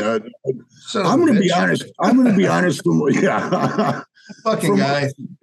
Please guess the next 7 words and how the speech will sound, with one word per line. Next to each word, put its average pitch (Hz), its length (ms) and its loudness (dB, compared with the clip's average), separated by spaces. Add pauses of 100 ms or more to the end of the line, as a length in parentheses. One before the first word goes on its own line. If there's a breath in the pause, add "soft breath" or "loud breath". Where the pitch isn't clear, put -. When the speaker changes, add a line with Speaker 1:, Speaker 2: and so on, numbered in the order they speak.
(260)
Speaker 2:
from 185 160 2
everybody 254 440 2
you 233 140 4
talk 185 320 0
to, 135 380 0
everybody 180 440 0
that, 175 160 -8